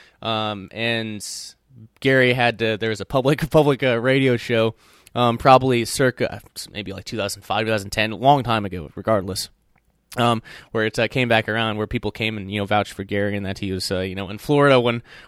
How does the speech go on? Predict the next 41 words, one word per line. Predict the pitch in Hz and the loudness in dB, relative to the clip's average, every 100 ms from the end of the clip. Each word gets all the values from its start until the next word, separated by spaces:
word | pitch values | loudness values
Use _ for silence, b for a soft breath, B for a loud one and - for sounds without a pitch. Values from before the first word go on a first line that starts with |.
| - | -6
when | 123 | -4
this | 123 | 0
took | 143 | 0
place. | - 139 127 | 2 2 2
There's | 135 123 | 0 0
no | 147 | 0
possible | 131 143 135 143 | 4 2 2 2
way | 143 | 2
he | 131 | 2
was | 135 | -2
in | 131 | -4
court | - 151 123 120 B B B | -2 0 0 -4 B B B
when | 127 | -10
this, | 113 - | -10 -8
when | 117 | -6
this | 120 117 | -4 -4
was | 117 | 0
happening. | 120 113 117 | 2 2 0
There's | 113 107 | -2 0
no | 120 | 2
way | 113 | 2
he | 110 | 2
could | 107 | 0
have | |
been | 107 | -2
John | 104 110 | -2 -2
Doe | 104 | -2
number | 110 95 | -6 -6
three. | - 117 | -6 -4
So | 104 101 | -4 -2
Bill | 113 | -2
Cooper, | 104 110 104 101 b b b b | 0 -4 -4 -6 b b b b
um, | 110 104 92 | -6 -6 -4
you | 110 | -4
know, | 110 107 | -4 -4
uh, | 101 98 | -6 -6
I | |
guess | 107 - | -6 -6
li-, | 95 - - | -8 -10 0
libel, | 113 113 117 | 0 2 -4
slander, | - - 110 110 117 | -6 -8 -6 -6 -8